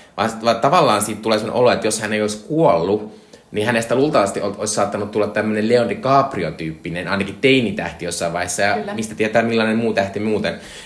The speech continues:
Speaker 1: Että, että tavallaan, ja sitten River Phoenixissa, s-, siihen jotenkin, vaikka mä en ole siis kattonut monia kanssa elokuvia, eihän se ole te-, eikä se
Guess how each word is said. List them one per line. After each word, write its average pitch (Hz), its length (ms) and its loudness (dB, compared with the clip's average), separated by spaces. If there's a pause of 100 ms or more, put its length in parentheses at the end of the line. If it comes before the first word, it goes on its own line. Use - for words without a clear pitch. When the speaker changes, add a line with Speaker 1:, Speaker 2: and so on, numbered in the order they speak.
(140)
Speaker 1:
Että, 95 260 0
että 92 500 -4
tavallaan, 123 580 4 (360)
ja 117 60 -4
sitten - 240 -4
River 156 300 2
Phoenixissa, 151 560 -2
s-, - 200 -8 (100)
siihen - 400 -4
jotenkin, 196 260 -2 (100)
vaikka 147 240 0
mä 147 140 4
en 143 80 2
ole 127 80 -2
siis 113 200 -6
kattonut 110 360 0
monia 90 220 -2
kanssa 78 220 -6
elokuvia, 82 380 -4
eihän 101 120 -4
se 143 60 -2
ole 139 80 -6
te-, 147 60 2
eikä 117 220 -4
se 123 80 0